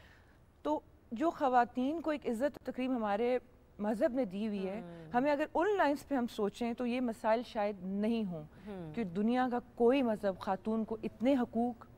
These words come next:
Speaker 1: और
Speaker 2: हम्म।
Speaker 1: इतनी इज्जत नहीं
Speaker 2: नहीं
Speaker 1: देता
Speaker 2: देता।
Speaker 1: जितना इस्लाम ने दिया है, और लिबर्टी भी दी है साथ। ये नहीं कि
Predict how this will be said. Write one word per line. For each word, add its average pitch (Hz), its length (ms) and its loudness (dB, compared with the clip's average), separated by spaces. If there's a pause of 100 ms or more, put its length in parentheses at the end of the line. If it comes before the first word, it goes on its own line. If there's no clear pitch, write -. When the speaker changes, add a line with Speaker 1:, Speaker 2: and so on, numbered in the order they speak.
(160)
Speaker 1:
और 185 360 -4
Speaker 2:
हम्म। 170 140 -8
Speaker 1:
इतनी 247 420 0
इज्जत 202 380 -2
नहीं 208 180 2
Speaker 2:
नहीं 247 120 2
Speaker 1:
देता 185 300 -2
Speaker 2:
देता। 165 460 -6
Speaker 1:
जितना 233 360 2 (100)
इस्लाम 226 420 8
ने 226 160 4
दिया 185 240 2
है, 220 60 8
और 302 200 12
लिबर्टी 262 480 8
भी 208 120 2
दी 156 180 -4
है 147 80 -2
साथ। 147 240 -4 (280)
ये 247 180 6
नहीं 302 220 4
कि 262 240 2